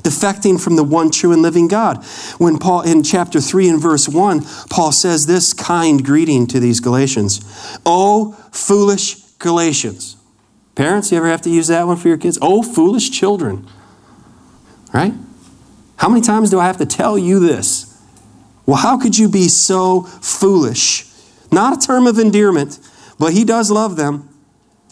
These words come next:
The Galatians were foolishly defecting from the one true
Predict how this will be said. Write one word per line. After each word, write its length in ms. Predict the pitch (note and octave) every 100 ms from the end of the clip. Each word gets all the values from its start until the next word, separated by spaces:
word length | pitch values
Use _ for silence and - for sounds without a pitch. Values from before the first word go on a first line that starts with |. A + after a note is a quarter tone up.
| _
The 80 | -
Galatians 680 | E3+ F3 F#3+ A3+ - F#3 E3+
were 120 | D3
foolishly 640 | - G#3 A3+ A3+ G#3+ G3+
defecting 580 | D3+ C#3+ - F#3+ - F3+
from 180 | E3+ D3
the 80 | C#3
one 240 | D3+ C#3
true 400 | C3 F#3 F3 E3